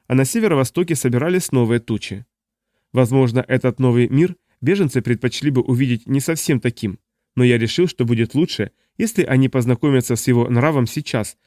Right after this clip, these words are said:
а не разочаруются позже. Впрочем, похоже, их это не особо волновало. Для них было чудом уже то, что они могут дышать свежим воздухом или пройти больше трёх шагов, не уткнувшись в прутья клетки или стену. Они спотыкались, падали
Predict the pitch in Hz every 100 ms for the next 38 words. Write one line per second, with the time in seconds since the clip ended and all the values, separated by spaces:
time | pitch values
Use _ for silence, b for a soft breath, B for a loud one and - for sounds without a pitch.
0 | _ - 127 127 117 123 143 123 113 143
1 | 131 107 87 95 - _ _ _ _ _
2 | _ 247 247 175 131 131 202 175 - 190
3 | 170 139 131 165 143 135 120 117 120 117
4 | 101 95 127 - _ _ _ _ - 120
5 | 131 117 123 123 - 135 120 120 117 170
6 | 190 _ _ - - 139 135 135 123 120
7 | 127 - 117 131 117 120 127 170 127 110
8 | 101 - _ _ - 214 220 156 143 147
9 | 127 135 131 123 120 - 113 175 180 _
10 | _ - 220 - 143 175 127 - 135 156
11 | 131 - 143 165 - 120 123 127 - 104
12 | 95 - _ _ _ _ _ _ 131 131
13 | 117 127 113 113 175 143 - 160 147 120